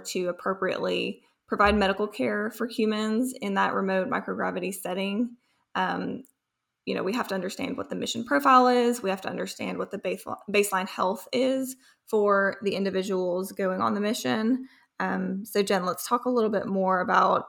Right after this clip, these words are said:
uh, the challenges and the opportunities, um, that, of telemedicine in the aerospace environment. Um, so just to give a specific example, you know, humans actually lose some bone and muscle mass, um, due to the microgravity environment that they're in.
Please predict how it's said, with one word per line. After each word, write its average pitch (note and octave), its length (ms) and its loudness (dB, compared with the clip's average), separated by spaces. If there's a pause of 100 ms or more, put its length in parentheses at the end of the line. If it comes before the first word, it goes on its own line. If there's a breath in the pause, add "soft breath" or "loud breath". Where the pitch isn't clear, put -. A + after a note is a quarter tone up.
(120)
uh, - 220 -2
the - 120 -4
challenges C#4 720 6
and C4 80 4
the G#3+ 80 2
opportunities, G3 880 0 (400 soft breath)
um, F#3 200 -2
that, F3+ 160 -4 (140)
of F#3+ 120 0
telemedicine F#3+ 1000 -2
in G#3 160 0
the G3+ 120 0
aerospace G3 500 0
environment. G#3+ 720 -2 (400 soft breath)
Um, F#3 300 -4
so F#3 240 -2
just G3 180 -2
to G#3 120 0
give G3 400 4
a G3+ 60 0
specific G3+ 400 -4
example, F#3 760 -2
you G#3+ 120 -4
know, F#3 80 -2
humans F#3+ 520 -4 (100)
actually F#3+ 440 -4
lose F#3+ 520 -2
some F#3+ 200 -4
bone F#3 400 -4
and - 120 -4
muscle - 240 -4
mass, D4+ 480 -2 (380 soft breath)
um, F3 200 -4
due F#3+ 180 -2
to F#3+ 80 2
the F#3+ 80 -2
microgravity F3+ 680 -4
environment - 460 -4
that - 100 -20
they're - 300 -4
in. A#3 400 2